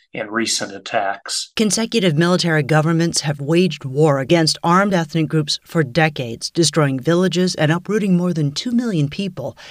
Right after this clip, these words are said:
Speaker 2: A M G partners with churches throughout Myanmar to provide help for today and hope for tomorrow.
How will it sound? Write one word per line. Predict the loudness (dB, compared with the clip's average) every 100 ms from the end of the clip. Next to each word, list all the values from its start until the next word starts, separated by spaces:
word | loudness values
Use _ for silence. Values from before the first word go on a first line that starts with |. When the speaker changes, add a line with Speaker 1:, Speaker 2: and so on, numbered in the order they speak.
| -20 -8 0
Speaker 2:
A | 2
M | 2
G | 2 -2
partners | -2 0 0 -2
with | -6
churches | 0 0 2 -2
throughout | -4 -4 -4
Myanmar | -2 -2 -4 -6 -6 -4
to |
provide | -4 0 -2 -4
help | -2 -4 -4
for | -6 -6
today | -2 0 0 -2 -8 _ _
and | -4 -4
hope | -4 -4 -4 -6
for | -10
tomorrow. | -4 0 0 -2 -8